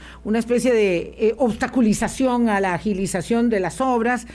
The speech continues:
pero aquí estamos viendo también, porque es la primera vez que observamos esto a la luz de un caso de cor-, de, de corrupción o de supuesta corrupción que tiene tantos focos.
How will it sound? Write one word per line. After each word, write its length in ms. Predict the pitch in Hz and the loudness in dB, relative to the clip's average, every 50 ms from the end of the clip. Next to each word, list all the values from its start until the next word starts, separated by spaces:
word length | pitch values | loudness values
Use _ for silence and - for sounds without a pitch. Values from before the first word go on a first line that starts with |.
| - - - - - - - - - - - - | -20 -20 -20 -20 -20 -20 -20 -20 -20 -16 -8 -4
pero 180 | 262 254 240 | -2 0 0
aquí 200 | 233 233 - 254 | -2 -2 -2 -2
estamos 360 | 240 220 233 247 240 247 233 202 | 0 0 0 0 0 0 0 0
viendo 320 | 233 233 226 226 220 214 | 0 2 2 2 0 0
también, 540 | 220 202 185 196 214 247 254 233 226 220 220 | 0 0 0 2 2 2 2 2 0 0 0
porque 260 | - 202 180 - 190 | 0 0 0 2 0
es 60 | 185 | 0
la 100 | 190 185 | 0 -2
primera 380 | 160 190 214 214 226 214 214 214 | 0 0 0 0 0 0 0 0
vez 240 | 226 254 254 233 240 | 0 0 0 0 -2
que 120 | - 202 | -2 -6
observamos 600 | 180 - - 190 170 175 202 208 220 233 226 - 294 | -6 -4 -4 -4 -2 0 0 0 0 0 -2 0 0
esto 320 | 269 233 233 - - 240 214 | 0 0 0 -2 -2 0 0
a 40 | |
la 140 | 190 190 190 | 2 2 4
luz 560 | 202 247 294 311 320 302 233 - - - - - - - - - - - - - - - - - - | 4 4 4 4 4 4 2 0 -4 -10 -16 -18 -20 -20 -20 -20 -20 -20 -20 -20 -20 -20 -20 -14 -6
de 140 | 180 240 254 | -2 0 0
un 120 | 262 262 | 0 0
caso 420 | 254 254 247 254 262 240 - 247 240 | 0 0 0 -2 -2 -2 -2 -2 -2
de 100 | 196 185 | -2 -2
cor-, 320 | - 196 185 175 170 175 | -4 -6 -6 -6 -8 -8
de, 220 | 185 196 202 208 - | -4 -2 -2 -2 -2
de 140 | 214 208 208 | -2 -2 0
corrupción 640 | - 208 185 175 170 - - - 269 262 254 240 240 | 0 0 0 -2 -4 -6 -4 -2 0 0 2 0 0
o 80 | 196 | 0
de 100 | 175 170 | 0 0
supuesta 480 | 156 - 226 220 - 220 220 220 269 262 | 0 0 0 0 0 0 0 0 -2 -2
corrupción 520 | - 294 269 294 233 - - 254 240 247 | -2 -2 -2 -2 -4 -4 -2 -2 -2 -2
que 100 | 240 277 | -2 -4
tiene 320 | 233 - 240 247 254 269 254 | -4 -2 -2 0 0 0 -2
tantos 560 | 262 - 285 302 330 330 - - 196 165 - | -2 -2 -2 0 0 0 -2 -2 -4 -4 -2
focos. 580 | - 247 247 233 214 226 - 160 143 - - | -2 0 0 0 -2 -4 -6 -8 -8 -10 -12